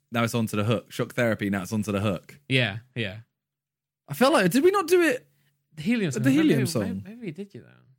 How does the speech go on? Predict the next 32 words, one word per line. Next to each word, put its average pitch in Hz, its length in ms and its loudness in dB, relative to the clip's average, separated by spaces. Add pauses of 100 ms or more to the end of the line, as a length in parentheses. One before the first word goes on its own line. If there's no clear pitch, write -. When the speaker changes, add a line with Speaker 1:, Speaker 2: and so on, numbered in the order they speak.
(100)
Speaker 1:
I'm 160 140 2
looking. 110 480 2 (1200)
Speaker 2:
Trying 127 140 -6
to - 60 -12
th-, - 180 -20
I 143 60 -4
can't 98 120 -8
remember 110 200 -6
the 101 120 -6
lyrics, 120 320 -4
how 123 60 -6
they 101 120 -8
go 107 360 -4
at 113 60 -16
the 110 80 -6
end 131 140 -4
of 123 60 -4
the 107 60 -8
verse. 98 420 -12 (760)
Fill 123 120 -6
up 127 60 -10
my 147 600 4
Speaker 1:
Um, 147 340 4 (640)
no, 143 220 4
we 117 80 2
didn't. 95 200 0
We 95 100 -6
didn't. 90 320 -4
Speaker 2:
Ah, 113 160 -2
okay, 104 340 -6
okay. 107 260 -16 (360)
Speaker 1:
<clears throat> 160 500 0